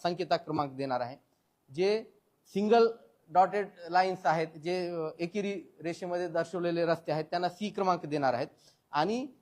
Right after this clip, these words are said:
जे रस्ते नकाशावरती, अ, नाहीत, मात्र आज रोजी चालू आहेत, त्यांना आपण डी क्रमांक देणार आहोत. आणि जो ई क्रमांक असणार आहे, तो जो आपले शिवरस्ते आणि पानंद रस्ते आहेत, जे आम्ही एकशे त्रेचाळीस मध्ये दिलेले आहेत,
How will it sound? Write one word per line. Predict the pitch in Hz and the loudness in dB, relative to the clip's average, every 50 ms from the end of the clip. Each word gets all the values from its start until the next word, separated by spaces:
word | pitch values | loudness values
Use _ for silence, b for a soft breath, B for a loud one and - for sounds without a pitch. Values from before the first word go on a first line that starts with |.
| _ _ - 113 | _ _ -12 -4
जे | 127 196 226 233 | 2 4 6 6
रस्ते | 226 220 220 - - 226 233 233 | 6 4 2 2 0 2 2 2
नकाशावरती, | 220 196 190 185 226 214 - - 220 220 220 196 196 226 | 2 -2 -2 2 2 2 2 2 2 2 2 0 2 4
अ, | 214 196 170 165 165 | 4 4 4 2 2
नाहीत, | 170 202 214 214 196 165 - - - - _ _ _ _ _ _ _ _ _ _ _ _ _ 127 | 6 6 8 8 8 4 2 -2 -12 -20 _ _ _ _ _ _ _ _ _ _ _ _ _ -6
मात्र | 135 135 143 - 196 | -6 -4 -2 0 4
आज | 196 190 196 180 190 | 6 6 6 6 4
रोजी | 202 202 208 208 | 0 -2 -2 0
चालू | - 254 233 233 226 | 4 6 6 6 8
आहेत, | 220 185 165 - - - _ _ _ _ _ _ _ _ _ _ - | 6 4 4 0 -4 -8 _ _ _ _ _ _ _ _ _ _ 0
त्यांना | 165 175 196 190 | 2 4 6 6
आपण | 196 190 - 214 196 180 | 6 6 6 2 2 4
डी | 226 233 | 2 2
क्रमांक | - 226 226 214 208 196 165 185 | 4 4 4 6 6 4 4 2
देणार | 170 165 165 151 143 135 | 0 0 2 4 4 4
आहोत. | 131 123 135 156 - - _ _ _ _ _ - | 4 4 2 0 -4 -8 _ _ _ _ _ -4
आणि | 139 147 175 196 | 0 0 0 2
जो | 180 196 220 226 226 226 | 4 6 6 6 4 2
ई | 208 214 226 220 | -4 -4 -4 -2
क्रमांक | - 226 220 214 214 208 196 202 | 0 2 2 4 4 4 4 4
असणार | 180 190 190 180 156 143 | 4 4 4 2 2 2
आहे, | 123 110 98 - _ _ _ _ - | 0 -2 -6 -14 _ _ _ _ -4
तो | 190 196 190 | -2 -2 0
जो | 185 208 | 2 4
आपले | 196 185 190 - 208 196 | 4 4 4 2 -4 -4
शिवरस्ते | 196 - 208 196 196 196 190 185 - - | -4 -4 -6 -4 -2 0 -2 -2 -2 -4
आणि | 185 180 190 185 | -6 -4 -4 -4
पानंद | 185 - 180 175 180 180 175 180 | -2 0 0 0 0 -2 -2 -2
रस्ते | 175 170 - - 170 | -4 -4 -2 0 2
आहेत, | 160 156 160 160 - - _ _ _ _ _ _ - | 2 2 2 -2 -4 -12 _ _ _ _ _ _ -6
जे | 135 160 | -2 0
आम्ही | 165 170 175 180 | 0 0 0 -2
एकशे | 170 170 - 180 | -4 -4 -6 -10
त्रेचाळीस | 170 - - 170 156 180 180 165 170 175 | -8 -6 -6 -6 -4 -4 -6 -6 -6 -6
मध्ये | 170 165 165 165 | -6 -4 -4 -4
दिलेले | 151 156 165 165 160 170 | -4 -4 -4 -2 0 0
आहेत, | 160 156 156 156 | 2 2 0 -2